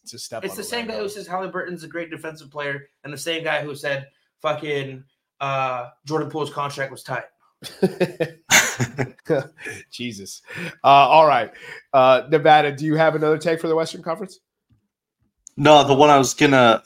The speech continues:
Speaker 3: uh, mention, but you, you already covered. I gotta give love to, uh, Sabonis and DeAndre Fox. Um, I wa-,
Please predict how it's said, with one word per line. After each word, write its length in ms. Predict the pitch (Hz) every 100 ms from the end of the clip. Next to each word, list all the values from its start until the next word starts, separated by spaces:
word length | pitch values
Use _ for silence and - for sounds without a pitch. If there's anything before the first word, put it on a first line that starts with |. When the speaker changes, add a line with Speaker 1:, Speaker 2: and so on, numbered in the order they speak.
| -
Speaker 3:
uh, 260 | 120 107 104
mention, 460 | 117 117 135 120
but 180 | 113 110
you, 200 | 110 107 _
you 140 | 123 117
already 160 | 104
covered. 440 | - 120 104 95 - _ -
I 100 | 123
gotta 220 | 120 113
give 240 | 113 113 110
love 260 | 113 104 -
to, 360 | 117 107 104
uh, 300 | 98 95 95 -
Sabonis 640 | - 110 110 107 107 101 107
and 120 | 95
DeAndre 360 | 107 98 87
Fox. 560 | - 98 82 - - - _ _ _ _ -
Um, 480 | 101 98 90 87 87 _ _ _ _ -
I 100 | 113
wa-, 220 | 113